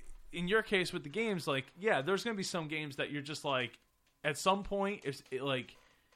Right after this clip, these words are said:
if someone wanted to give me four hundred dollars for this game, then I'm gonna take four hundred dollars. But until then, I'm using it,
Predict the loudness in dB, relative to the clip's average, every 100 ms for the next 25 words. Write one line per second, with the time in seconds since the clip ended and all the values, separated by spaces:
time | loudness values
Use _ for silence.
0 | _ _ _ -2 2 2 4 4 4 4
1 | 0 0 -2 -2 -2 0 4 6 6 6
2 | 0 -6 -6 -4 -4 -4 -6 -10 _ _
3 | _ 0 2 2 0 -2 -2 -2 -4 -4
4 | 0 2 2 0 -8 -6 -6 -2 0 0
5 | -2 -2 -6 -12 _ _ _ _ 0 2
6 | 2 2 2 0 0 -2 -2 -4